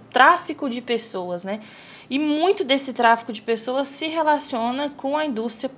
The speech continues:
pornográfica. E além disso também, que é um ponto, assim, que eu poderia passar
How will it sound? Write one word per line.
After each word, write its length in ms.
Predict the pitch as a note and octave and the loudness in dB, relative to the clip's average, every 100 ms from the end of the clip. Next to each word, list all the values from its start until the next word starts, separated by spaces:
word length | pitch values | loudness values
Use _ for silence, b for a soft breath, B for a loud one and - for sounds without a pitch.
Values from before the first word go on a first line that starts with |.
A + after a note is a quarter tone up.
| - | -6
pornográfica. 880 | C4+ D#4+ F#4 D4+ F#3+ F3 - - D#3 B B B B B B - | 0 2 2 2 2 0 -4 -10 -12 B B B B B B 0
E 160 | D4+ | 6
além 400 | G#4 C4+ B3 D4+ | 8 8 6 2
disso 360 | G#3+ C4 C#4 - | 2 2 0 -4
também, 560 | F#3 F#3 C4+ C4+ G3 F3 - | -6 -2 0 0 -2 -8 -16
que 240 | - G#3+ | -8 0
é 80 | A3+ | 0
um 120 | C#4 | 0
ponto, 360 | - A#3+ A#3+ A#3 | -2 0 0 -2
assim, 260 | G#3+ A3 | -6 -6
que 240 | G#3+ A3 G3+ | -6 -4 0
eu 120 | G3 | 0
poderia 340 | G3 G#3 G#3+ A3+ | 0 0 0 2
passar 880 | A3 G#3 - G#3+ G#3+ G#3+ G3 F3+ | 0 0 2 6 8 8 6 2